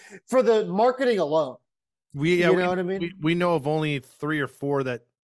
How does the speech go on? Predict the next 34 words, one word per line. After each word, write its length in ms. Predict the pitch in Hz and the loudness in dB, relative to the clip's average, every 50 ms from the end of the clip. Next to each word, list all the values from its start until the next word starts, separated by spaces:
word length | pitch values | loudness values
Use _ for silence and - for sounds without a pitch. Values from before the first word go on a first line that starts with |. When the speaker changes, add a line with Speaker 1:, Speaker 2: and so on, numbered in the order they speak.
| _ _ _ 139 | _ _ _ -14
Speaker 2:
you 100 | 135 131 | -10 -8
know, 120 | 127 123 | -6 -6
admitted 480 | 120 117 113 113 127 139 139 135 123 113 | -6 -8 -8 -8 -6 -4 -4 -4 -4 -6
that 160 | 123 117 - | -10 -10 -8
they 100 | 123 120 | -8 -8
were 100 | 120 117 | -8 -8
talking 460 | - - 131 120 120 120 _ - 120 | -8 -8 -6 -6 -6 -8 _ -12 -14
or 140 | 113 110 110 | -14 -14 -14
calling 420 | - - - 131 127 123 120 117 110 | -14 -8 -6 -4 -2 -2 -4 -6 -8
about. 380 | 101 95 104 101 98 98 - | -10 -12 -12 -14 -14 -16 -18
So 240 | - - 120 117 110 - - - - - - - | -12 -8 -8 -8 -8 -10 -14 -20 -20 -14 -10 -4
I 60 | 127 | -2
believe 220 | 139 147 160 165 | 0 2 2 4
it 40 | 151 | 2
was 120 | 143 127 | 2 0
the 80 | 123 123 | 0 -2
Dodgers, 580 | 107 131 127 131 143 139 135 143 143 139 120 - | -2 -2 -2 -2 -2 -2 -4 -4 -4 -6 -6 -10
Yankees, 580 | 113 120 131 135 127 - 135 135 131 117 101 | -10 -8 -8 -8 -8 -8 -8 -8 -8 -8 -10
Mets, 580 | 110 120 123 131 131 123 - - - - - - _ _ _ _ _ _ _ _ _ _ _ _ - 131 131 127 | -10 -8 -6 -4 -6 -6 -8 -10 -12 -14 -14 -16 _ _ _ _ _ _ _ _ _ _ _ _ -12 -10 -6 -4
Speaker 1:
I 100 | 127 - | -2 -2
think 40 | - | -2
Speaker 2:
and 80 | 254 233 | -2 -2
Speaker 1:
the 60 | 233 | -2
Padres 520 | - - 185 196 196 196 202 208 202 196 175 | -2 0 2 2 2 2 2 0 0 0 -2
were 80 | 196 | -2
thrown 220 | 185 202 202 196 190 | -2 -2 -2 -2 -2
in 120 | 202 196 | -2 -4
there. 300 | 190 208 208 202 202 202 185 | -4 -4 -4 -4 -6 -6 -4
Speaker 2:
Padres, 420 | 147 135 139 120 131 127 123 113 | -4 -4 -2 -2 -2 -4 -2 -2
yes. 460 | 127 123 117 110 - - - - - - 131 | -4 -4 -4 -6 -8 -12 -16 -18 -20 -20 -16
So 200 | - - 127 120 | -10 -8 -6 -4
it 40 | |
was 80 | 123 127 | -4 -4
those, 300 | 143 147 - _ - - | -4 -6 -6 _ -16 -14